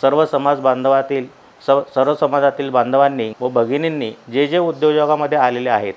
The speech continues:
विशेषतः तरुण वर्गाला मी प्रोत्साहित करेल की त्यांनी या उद्योजकाला लाभ घेण्यासाठी रजिस्ट्रेशन करावं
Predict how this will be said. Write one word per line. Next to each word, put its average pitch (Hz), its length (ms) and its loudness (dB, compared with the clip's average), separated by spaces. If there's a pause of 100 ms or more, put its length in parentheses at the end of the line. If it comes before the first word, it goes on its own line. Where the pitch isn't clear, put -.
विशेषतः 156 420 2
तरुण 156 320 2
वर्गाला 151 400 2
मी 151 120 -2
प्रोत्साहित 135 540 -4
करेल 113 260 0 (180)
की 127 60 -8
त्यांनी 135 460 0 (300)
या 135 180 6
उद्योजकाला 139 640 2
लाभ 127 280 2
घेण्यासाठी 123 580 -4 (600)
रजिस्ट्रेशन 139 560 -4
करावं 139 420 4